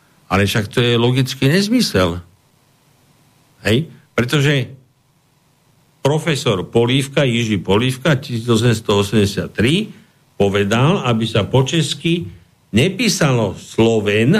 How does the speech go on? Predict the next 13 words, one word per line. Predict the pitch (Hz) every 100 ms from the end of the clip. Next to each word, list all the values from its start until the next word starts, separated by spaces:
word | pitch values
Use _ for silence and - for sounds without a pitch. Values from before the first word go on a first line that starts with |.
| 190
ako | 98 104
sa | 98 90
písalo, | - 82 - 90 117
alebo | 127 87 80
slovensky, | - 90 87 90 85 - 104 139 - - - _ _ _ _ _
ale | 101 117
aby | 131 147
sa | 135
na | 165 151
to | 135 120
E | 110 127 147
dal | 139 135
háčik. | 120 135 131 131 - -